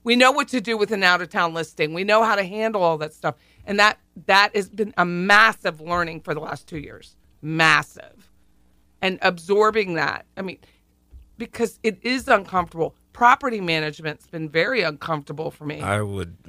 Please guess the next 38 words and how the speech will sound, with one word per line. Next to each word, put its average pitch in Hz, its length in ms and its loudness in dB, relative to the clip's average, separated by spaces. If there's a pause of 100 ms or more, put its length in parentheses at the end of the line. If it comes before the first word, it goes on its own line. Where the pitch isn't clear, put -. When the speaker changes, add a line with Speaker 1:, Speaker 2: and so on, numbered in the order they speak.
(180)
Speaker 2:
uh, - 60 -12 (160)
yeah, 76 180 -14
that 104 160 2
has 90 220 -2
to - 80 -20
be, - 120 -16
it's - 140 -8
uncomfortable 95 580 -4
for - 160 -12
me, 95 220 -4
and 85 160 -4
I 87 140 -2
don't 85 180 -6
do 87 140 -6
it. 67 180 -10 (160)
Speaker 1:
<sighs> 180 380 -10
Speaker 2:
So - 80 2 (420)
<laughs> - 80 4 (140)
Speaker 1:
It 180 100 6
is 202 220 0
Speaker 2:
would 160 100 -8
Speaker 1:
a - 20 -4
Speaker 2:
be, - 140 0
Speaker 1:
lot. 185 680 4 (140)
Speaker 2:
I, 190 120 0
Speaker 1:
Can 214 120 0
I 185 100 2
Speaker 2:
I, 160 100 -4
Speaker 1:
tell 247 420 2
Speaker 2:
it, 277 60 2
Speaker 1:
you? 214 200 2
Speaker 2:
it 160 80 2
is 113 280 0
a 120 60 -6
lot 117 340 -2 (100)
Speaker 1:
You 247 140 4
know, 247 100 8
when, 240 200 4